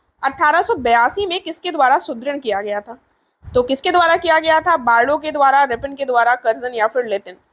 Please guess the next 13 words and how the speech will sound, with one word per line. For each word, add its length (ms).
तो 60
करेक्ट 340
आंसर 280
हो 100
जाएगा 300
लॉर्ड 340
रिपन 400
के 80
द्वारा 300
सुदृढ़ 540
किया 200
गया 220
था, 160